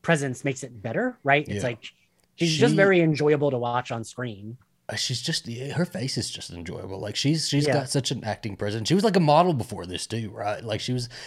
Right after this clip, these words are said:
Speaker 2: what, from Argentina? And she just, she was a model,
Speaker 1: Her
Speaker 2: came out
Speaker 1: Spanish
Speaker 2: on
Speaker 1: is
Speaker 2: the
Speaker 1: better
Speaker 2: scene.
Speaker 1: than, than yours or
Speaker 2: She's
Speaker 1: mine. <laughs>
Speaker 2: fucking gorgeous, and then comes out on the scene, and she's a fantastic actor as well, and she can sing, and, like, I guess just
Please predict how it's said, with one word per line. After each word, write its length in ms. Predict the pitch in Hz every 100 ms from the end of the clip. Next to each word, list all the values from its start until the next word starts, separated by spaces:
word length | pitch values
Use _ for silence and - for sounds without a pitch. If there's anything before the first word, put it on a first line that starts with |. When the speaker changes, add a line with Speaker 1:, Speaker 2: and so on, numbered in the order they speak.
| - -
Speaker 2:
what, 160 | 120 -
from 120 | 110
Argentina? 460 | 110 113 113 110 135
And 140 | 131
she 140 | 117 92
just, 340 | 101 117 -
she 80 | -
was 120 | 127
a 20 |
model, 340 | 147 127 123 135
Speaker 1:
Her 60 |
Speaker 2:
came 160 | 175 143
out 40 |
Speaker 1:
Spanish 180 | 240 254
Speaker 2:
on 60 | 247
Speaker 1:
is 40 | 202
Speaker 2:
the 20 |
Speaker 1:
better 220 | 226 240
Speaker 2:
scene. 240 | 233 226 214
Speaker 1:
than, 80 | - - -
than 200 | 196 196
yours 280 | 202 214 196
or 60 |
Speaker 2:
She's 40 | 202
Speaker 1:
mine. 360 | 190 175 185
<laughs> 80 | 202
Speaker 2:
fucking 420 | 151 131 131 123
gorgeous, 680 | 107 101 98 107 113 117 110
and 140 | 110 104
then 160 | 107
comes 220 | 101 113 107
out 140 | 113
on 140 | 110
the 80 | 117
scene, 280 | - 113 123
and 140 | 139
she's 180 | 123 139
a 80 | 160
fantastic 640 | - 151 143 139 143 -
actor 320 | 110 104 120
as 100 | 143
well, 280 | 95 87 110
and 100 | 127
she 100 | 123
can 200 | 117 123
sing, 500 | - 104 110 131 143
and, 100 | 113
like, 240 | 110 98 101
I 60 |
guess 280 | 104 131 -
just 280 | - 160 -